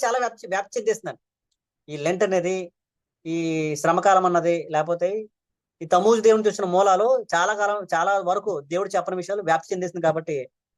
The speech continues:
చాలా వరకు ఆపలేకపోయారండి. కొన్ని కొన్ని దాన్ని ఏం చేశారంటే ప్రక్షాళన చేయగలిగారండి, దాంట్లో మార్పు చర్యలు చే-, చేయగలిగారు తప్ప దాన్ని పూర్తిగా నియమించలేకపోయారు అన్నమాట. అందుకని మనం ఏం చేయాలంటే లెంట్ అనేది బైబిల్లో లేదండి.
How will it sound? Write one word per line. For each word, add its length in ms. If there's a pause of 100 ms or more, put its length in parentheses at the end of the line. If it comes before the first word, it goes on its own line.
(140)
చాలా 200
వరకు 180
ఆపలేకపోయారండి. 800 (420)
కొన్ని 140
కొన్ని 580 (320)
దాన్ని 180
ఏం 60
చేశారంటే 520
ప్రక్షాళన 500
చేయగలిగారండి, 540 (280)
దాంట్లో 240
మార్పు 280
చర్యలు 220
చే-, 360
చేయగలిగారు 300
తప్ప 380 (600)
దాన్ని 180
పూర్తిగా 280
నియమించలేకపోయారు 680
అన్నమాట. 180 (540)
అందుకని 260
మనం 140
ఏం 140
చేయాలంటే 380
లెంట్ 360
అనేది 500 (360)
బైబిల్లో 300
లేదండి. 400